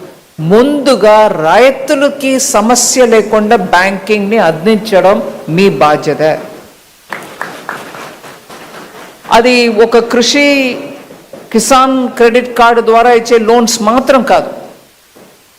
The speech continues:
ఇవాళ చీఫ్ మినిస్టర్ గారు ఇప్పుడు కోరిక పెట్టినప్పుడు రాయలసీమలో ఉన్నటువంటి నైన్ డిస్ట్రిక్ట్స్‌లో హార్టికల్చర్ హబ్ క్రియేట్ చేయడానికి ప్లాన్ చేస్తున్నాను అంటున్నారు.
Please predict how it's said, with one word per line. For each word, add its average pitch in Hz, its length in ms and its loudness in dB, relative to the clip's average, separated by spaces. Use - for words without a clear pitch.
ఇవాళ 208 400 2
చీఫ్ 254 180 -4
మినిస్టర్ 247 360 0
గారు 240 160 4
ఇప్పుడు 220 240 0
కోరిక 240 420 0
పెట్టినప్పుడు 247 840 0
రాయలసీమలో 247 840 2
ఉన్నటువంటి 226 640 2
నైన్ 214 560 0
డిస్ట్రిక్ట్స్‌లో 233 640 -2
హార్టికల్చర్ 226 1080 0
హబ్ 226 360 -2
క్రియేట్ 247 400 0
చేయడానికి 214 360 0
ప్లాన్ 214 360 -2
చేస్తున్నాను 185 680 -2
అంటున్నారు. 160 440 -4